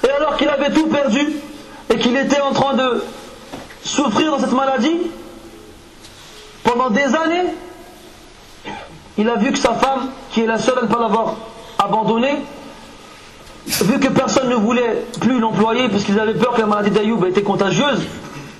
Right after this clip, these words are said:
elle a été contrainte de se raser la tête et de vendre ses cheveux pour pouvoir acheter de quoi nou-, sou-, nourrir Ayoub alayhi salam. Mais lui, il ignorait, il ignorait cela, et elle se couvrait la tête devant lui.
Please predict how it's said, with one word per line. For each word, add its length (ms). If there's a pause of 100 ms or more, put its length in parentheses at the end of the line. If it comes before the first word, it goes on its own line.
(500)
elle 160
a 60
été 200
contrainte 720 (460)
de 40
se 160
raser 380
la 140
tête 260 (440)
et 40
de 140
vendre 360
ses 160
cheveux 480 (400)
pour 160
pouvoir 460
acheter 380 (1000)
de 120
quoi 260
nou-, 220
sou-, 300 (160)
nourrir 440 (760)
Ayoub 340
alayhi 300
salam. 280 (540)
Mais 80
lui, 120 (140)
il 80
ignorait, 200
il 100
ignorait 300
cela, 360 (280)
et 80
elle 80
se 120
couvrait 300
la 100
tête 160
devant 260
lui. 340